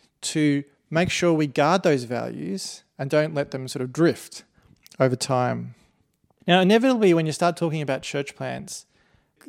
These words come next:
people start wanting to know details. When's it gonna happen? And, and where's it gonna happen? And what's it gonna look like? And I can totally understand that.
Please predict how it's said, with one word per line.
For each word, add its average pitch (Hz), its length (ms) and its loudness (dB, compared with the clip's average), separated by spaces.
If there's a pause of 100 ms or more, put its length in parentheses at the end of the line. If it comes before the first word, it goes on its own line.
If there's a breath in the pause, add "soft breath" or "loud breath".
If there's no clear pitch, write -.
people 160 220 -2
start 147 200 2
wanting 143 240 -4
to 143 80 -8
know 151 160 4
details. 143 640 4
When's 226 220 -2
it 202 40 -6
gonna 196 180 -6
happen? 160 220 -10
And, 170 380 -12 (360 soft breath)
and 170 100 -2
where's 208 200 2
it 202 60 -4
gonna 180 160 -2
happen? 170 340 -2
And 135 500 -8 (180)
what's 151 180 -6
it - 60 -10
gonna 147 160 0
look 147 160 -4
like? 120 180 0
And 135 100 -4
I 127 60 -4
can 127 220 -10
totally 151 320 -4
understand 131 500 -10
that. - 220 -10